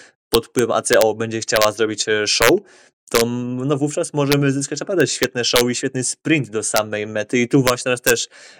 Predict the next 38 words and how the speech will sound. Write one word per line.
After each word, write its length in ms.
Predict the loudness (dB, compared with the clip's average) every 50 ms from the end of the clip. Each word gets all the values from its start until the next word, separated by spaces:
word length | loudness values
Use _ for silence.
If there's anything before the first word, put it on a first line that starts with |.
| _
z 120 | -10 -4 0
drugiej 220 | 2 2 2 2
strony 280 | 0 -2 -2 -2 -2 -2
rzecz 100 | -2 -2
jest, 140 | -2 -2 -4
rzecz 160 | -6 -10 -8 -8
jest 120 | -4 -2
taka, 240 | -2 -2 0 -2 0
że, 200 | 0 0 0 0 -2 -8 -20 -20 _ -4
e, 680 | 0 2 4 4 4 4 4 2 0 0 -2 -4 -4 -4
Pascal 400 | -2 0 0 0 0 -2 -2 -2
Vasselon 320 | -2 -4 -4 -2 -2 -2
mówi, 180 | -2 -2 -2 -2
że 100 | -2 0
no, 200 | 0 0 2 0
safety 320 | 0 -2 -4 -4 -4 -4
car 180 | -2 -2 -2 0
może 320 | 0 0 0 0 0 -2
nam 180 | -2 -2 -4 -4
to 280 | 0 2 4 4 4 2 0 _
popsuć, 300 | -2 -2 0 0 -2 -2 0
ale 160 | 0 0 0
pamiętajmy, 460 | 0 -2 -4 -2 -2 -4 -4 -2 -2
ile 220 | -2 0 2 2 2
razy 220 | 2 0 -2 -4
safety 260 | -6 -8 -10 -10 -10
car 140 | -8 -8 -8
się 100 | -8 -10
pojawia 280 | -12 -10 -8 -8 -8 -8
w 20 |
ciągu 240 | -10 -8 -6 -4 -4
ra-, 120 | -4 -6 -8
w 60 | -10
ciągu 220 | -10 -8 -6 -4 -4
wyścigu. 500 | -4 -6 -6 -6 -6 -4 -4 -2 -4 -4 -6 -10 -18 -20 -16 -6
Większość 400 | -2 0 0 0 0 0 -2 -2
takich 240 | -2 -4 -2 -2 -4
sytuacji 520 | -2 -2 0 0 0 2 2 0 0 -2